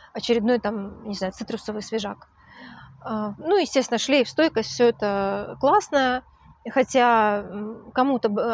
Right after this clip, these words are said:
ам-, ароматы от Байреда кажутся нестойкими, тихими и так далее, но вот этот аромат не такой. У него технические характеристики очень хорошие. И еще один парфюм, тоже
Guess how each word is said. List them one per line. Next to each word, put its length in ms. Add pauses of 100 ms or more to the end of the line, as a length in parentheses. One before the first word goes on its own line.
ам-, 300
ароматы 420
от 100
Байреда 420
кажутся 760
нестойкими, 640
тихими 360
и 20
так 100
далее, 220
но 140
вот 120
этот 200
аромат 280
не 100
такой. 320
У 80
него 400 (1500)
технические 500
характеристики 560
очень 180
хорошие. 560 (680)
И 100
еще 240
один 240
парфюм, 460 (400)
тоже 460